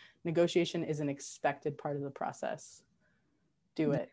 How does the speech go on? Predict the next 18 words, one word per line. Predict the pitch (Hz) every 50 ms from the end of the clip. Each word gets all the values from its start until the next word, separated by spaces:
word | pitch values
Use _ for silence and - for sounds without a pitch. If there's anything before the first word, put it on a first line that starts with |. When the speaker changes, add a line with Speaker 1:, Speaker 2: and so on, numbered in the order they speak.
| 175
Speaker 2:
heard | 180 185 185 196
it | 208 - -
here, | 196 233 214 190 185 165
everyone. | 151 151 147 151 151 151 151 151 156 160 220 208 196 220 - -
<laughs> | - -
Speaker 1:
Yeah. | - -
Speaker 2:
Take | 170 262 269 -
note. | 277 247 220 175 - 220 -
<laughs> | - - 202 - - - - - - - - - - - _ _ _ _ -
We | 160 170 180
are | 214 233
gonna | 262 185
head | 285 - - 190 185 180 175
into | 175 175 165 - - - 151 147 147 -
the | 165 160
Working | 156 156 160 165 - 233 240 233
Girl | - 185 185 180
Talk | 175 - 180 170 175 -